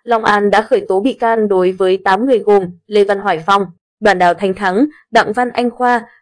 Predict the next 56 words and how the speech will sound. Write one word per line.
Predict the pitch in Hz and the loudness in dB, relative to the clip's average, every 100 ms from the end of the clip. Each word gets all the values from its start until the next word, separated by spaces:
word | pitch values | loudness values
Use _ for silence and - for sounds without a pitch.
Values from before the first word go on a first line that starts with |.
| - | -10
Trịnh | 247 208 | -6 -4
Phát | 254 269 | -4 0
Đạt, | 202 180 - _ - | 0 -2 -8 _ -2
Huỳnh | 180 160 | -2 0
Quốc | 233 | 0
Huy, | 233 220 202 - _ | 0 0 -2 -6 _
Nguyễn | 214 214 226 | -2 0 0
Phước | 294 | -4
Hùng, | 285 226 185 170 _ | 0 0 0 -6 _
Lê | 202 196 | 0 0
Toàn | 185 190 180 | 2 -2 -2
Thắng, | 196 185 302 - _ | -4 0 -2 -4 _
Lê | 269 | -2
Bảo | 269 208 269 | 0 -2 -2
Thuận | 220 175 | -2 -2
cùng | 202 208 190 | -2 -2 0
về | 196 180 180 | -2 -2 0
tội | 202 - | -2 0
cố | 196 | -2
ý | - 185 190 | 0 0 0
gây | 202 202 | 0 -2
thương | 180 | 0
tích. | 240 294 _ _ _ | 0 0 _ _ _
Trong | 202 175 | -6 -2
đó, | 165 185 277 - _ | 0 0 -2 -10 _
cơ | 202 | 0
quan | 196 | 2
điều | 190 170 | 2 0
tra | - 190 180 | -2 -2 0
đã | 175 | 0
bắt | 220 - | 0 -2
tạm | - | -2
giam | 196 208 202 | -2 -4 -2
ba | 196 | -2
tháng | 185 190 170 196 | -2 -4 0 0
đối | 190 180 | 2 0
với | 175 185 | 0 -2
năm | 233 233 | 0 0
người, | 214 185 160 _ _ | 2 0 -2 _ _
Lê | 202 196 | 0 0
Văn | 190 | -2
Hoài | 185 185 160 185 | -2 -2 -2 0
Phong, | 208 196 - _ | 0 0 -6 _
Lê | 196 185 | 0 0
Toàn | 180 175 | 2 -2
Thắng, | 160 180 185 302 - _ | -2 -4 -2 -2 -4 _
Nguyễn | 208 196 | 0 0
Phước | - 254 | -4 0
Hùng, | 226 185 160 _ _ | 0 0 -4 _ _
Huỳnh | 214 170 | -2 0
Quốc | 233 240 | 0 0
Huy | 226 208 | 0 -2
và | 190 | -2
Lê | 175 190 | -2 0
Bảo | 180 | 0
Thuận, | 156 190 | 0 0